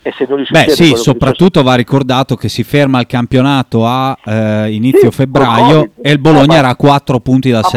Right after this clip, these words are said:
Speaker 2: sesto posto.
Speaker 1: appunto, ma la Lazio vinceva lo scudetto, per dirti, secondo me se la Lazio non, non, non succede questo, era, era lì, bella involata che c'è. Delle volte nel calcio ci sono anche,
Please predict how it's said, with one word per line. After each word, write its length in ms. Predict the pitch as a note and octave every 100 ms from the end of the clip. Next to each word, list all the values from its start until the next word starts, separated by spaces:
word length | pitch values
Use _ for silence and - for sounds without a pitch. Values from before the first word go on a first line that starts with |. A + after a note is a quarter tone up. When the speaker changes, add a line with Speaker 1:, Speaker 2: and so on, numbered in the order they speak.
| A2+
Speaker 2:
sesto 140 | A#3+
posto. 440 | A#2+ C3+ G2 - D3+
Speaker 1:
appunto, 500 | - E4 F4 - G#2
ma 100 | C#3
la 140 | D3
Lazio 380 | E3+ G#3+ - C3+
vinceva 380 | C3 A2+ B2+ B2
lo 100 | A#2
scudetto, 260 | C#3 C#3
per 140 | C#3 C#3+
dirti, 280 | D#3+ -
secondo 240 | G#2+ B2 C#3
me 160 | D3 D#3+
se 60 | C3
la 100 | B2
Lazio 340 | C3 B2+ B2
non, 260 | A#2 A2+ A2
non, 320 | A2+ A2 G#2+
non 140 | A2 A2
succede 380 | - - A2 G#2
questo, 340 | C3+ - G#2+
era, 220 | G#2 G2+
era 200 | G#2 G2+
lì, 220 | G#2 G#2 G2+
bella 380 | G#2 G#2 G2+
involata 720 | G#2 A2 A2 A#2 C3+ C#3+ - A2
che 100 | A2
c'è. 240 | E3+ - _ - -
Delle 160 | B2+ D3
volte 260 | G3 G3
nel 160 | D3 C#3+
calcio 380 | F3+ F3+ - C3+
ci 0 |
sono 280 | - C3+ C3
anche, 560 | C3 B2 B2 A#2+ A2+